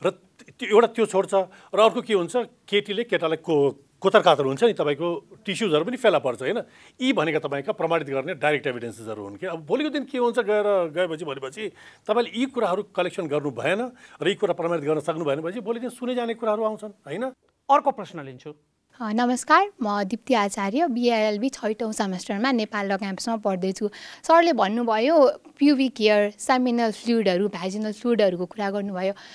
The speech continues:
Speaker 3: सर, यो त चौबिसदेखि अडचालिस घन्टामा त्यस पछाडि यो पाइँदैन। सङ्घर्षका चिन्हहरू केही हप्तामा हराएर जान्छन्। अनि तिन सय पैँसठी दिन र तिन सय छैसठी दिनमा अनुसन्धानमा के फरक पर्छ?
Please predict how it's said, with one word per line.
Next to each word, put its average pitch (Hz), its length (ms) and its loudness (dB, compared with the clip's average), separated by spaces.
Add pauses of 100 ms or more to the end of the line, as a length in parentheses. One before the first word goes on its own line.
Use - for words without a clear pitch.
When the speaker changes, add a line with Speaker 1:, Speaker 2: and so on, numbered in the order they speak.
(140)
Speaker 3:
सर, 381 320 8 (200)
यो 370 160 4
त 381 280 8
चौबिसदेखि 330 480 6
अडचालिस 285 480 4
घन्टामा 233 560 0 (480)
त्यस 302 160 4
पछाडि 247 360 2
यो 254 60 0
पाइँदैन। 185 500 -4 (540)
सङ्घर्षका 269 480 2
चिन्हहरू 233 420 -2
केही 247 160 4
हप्तामा 202 480 2
हराएर 180 260 -2
जान्छन्। 196 380 -2 (320)
अनि 311 160 4
तिन 320 200 2
सय 320 100 4
पैँसठी 302 480 0
दिन 277 200 2
र 320 40 6
तिन 269 220 0
सय 262 140 2
छैसठी 254 480 -2
दिनमा 226 260 -2
अनुसन्धानमा 208 680 -4
के 226 160 -4
फरक 190 360 -4
पर्छ? 190 180 -4